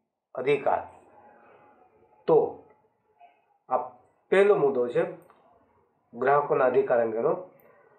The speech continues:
કે ગ્રાહક સેવા સંબંધી. આ કાયદા હેઠળ વેપારી માલકીય સેવાના સંદર્ભમાં ગ્રાહકની વ્યાખ્યા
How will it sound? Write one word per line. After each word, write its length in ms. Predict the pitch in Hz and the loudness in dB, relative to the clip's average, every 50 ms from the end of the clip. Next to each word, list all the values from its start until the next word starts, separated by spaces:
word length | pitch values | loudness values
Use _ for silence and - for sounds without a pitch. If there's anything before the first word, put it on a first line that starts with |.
| _ _ | _ _
કે 100 | - 123 | -4 -4
ગ્રાહક 380 | - - 135 139 151 170 170 165 | 0 0 2 2 2 2 0 -2
સેવા 280 | - - 147 139 139 135 | -2 0 2 2 2 2
સંબંધી. 520 | - 139 131 127 117 110 - 90 87 87 - - _ _ _ _ _ _ _ _ _ - | 0 -2 -2 -2 -4 -4 -6 -10 -14 -16 -20 -20 _ _ _ _ _ _ _ _ _ -2
આ 180 | 127 143 165 180 175 | 0 2 2 2 2
કાયદા 360 | 170 165 160 165 156 165 156 | 2 2 2 4 4 4 4
હેઠળ 400 | 139 127 131 131 - 139 131 110 101 | 4 2 0 -2 -4 -4 -6 -6 -4
વેપારી 600 | 98 107 113 110 - - 131 127 123 131 131 - - - _ _ _ _ _ _ _ _ _ | -4 -6 -6 -4 -2 0 0 2 0 0 -4 -8 -12 -18 _ _ _ _ _ _ _ _ _
માલકીય 720 | 117 110 113 113 120 131 139 139 143 - 175 175 185 185 - | -4 0 2 2 2 2 2 0 -2 -4 -2 0 0 0 0
સેવાના 600 | - - 143 135 143 143 139 143 143 147 147 151 143 | 0 0 2 4 4 4 4 2 2 2 2 2 0
સંદર્ભમાં 760 | - - 127 127 123 131 135 127 127 139 139 139 139 113 - - - - _ _ _ _ _ _ _ _ _ _ _ _ _ _ | -2 -6 -8 -6 -2 -2 -2 0 0 0 2 2 0 -2 -2 -6 -12 -20 _ _ _ _ _ _ _ _ _ _ _ _ _ _
ગ્રાહકની 680 | 113 113 131 143 147 151 156 156 156 165 165 165 170 170 135 | -6 0 2 2 2 2 0 -2 -4 -4 -2 -2 0 0 -2
વ્યાખ્યા 720 | 110 120 127 127 131 131 - - - - 151 160 160 156 | 0 2 2 2 2 0 -2 -6 -4 0 0 2 2 0